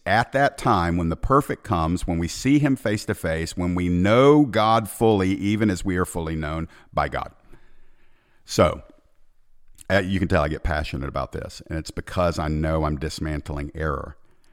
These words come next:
And I'm praying that those of you that don't believe in the gifts of the Spirit will consider prayerfully what these verses are saying,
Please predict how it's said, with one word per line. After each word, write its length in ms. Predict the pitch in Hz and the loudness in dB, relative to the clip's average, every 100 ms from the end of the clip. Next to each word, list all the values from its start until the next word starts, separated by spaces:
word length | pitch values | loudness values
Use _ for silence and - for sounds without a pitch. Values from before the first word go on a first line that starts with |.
| _ - - - _ | _ -20 -20 -20 _
And 240 | 98 92 92 | -2 -2 0
I'm 240 | 90 87 | 2 2
praying 560 | 80 - 113 117 104 82 | 0 4 6 8 6 2
that 240 | 78 69 | -2 -2
those 320 | 76 90 104 127 | 0 2 2 0
of 100 | 98 | 0
you 220 | 87 87 | 0 0
that 180 | 78 71 | -4 -2
don't 240 | 87 - | -2 0
believe 300 | 107 90 87 | -2 -2 0
in 40 | |
the 80 | 82 | -2
gifts 280 | 78 80 - | -4 -6 -6
of 60 | 73 | -10
the 40 | |
Spirit 480 | - - 104 82 - - _ _ - | -6 0 2 2 -2 -10 _ _ -14
will 760 | 71 73 120 104 120 185 202 - _ _ _ - | -10 0 4 6 6 4 -2 -10 _ _ _ -4
consider 500 | 95 87 - 117 143 | 0 0 4 4 4
prayerfully 680 | - 95 82 82 73 76 78 - _ _ | 2 0 0 -2 -4 -4 -8 -18 _ _
what 320 | 80 78 98 - | -4 -2 0 0
these 200 | 95 87 | -2 0
verses 400 | 87 90 85 80 | 0 0 -4 -6
are 100 | 76 | -6
saying, 440 | 85 80 76 | -4 -4 -6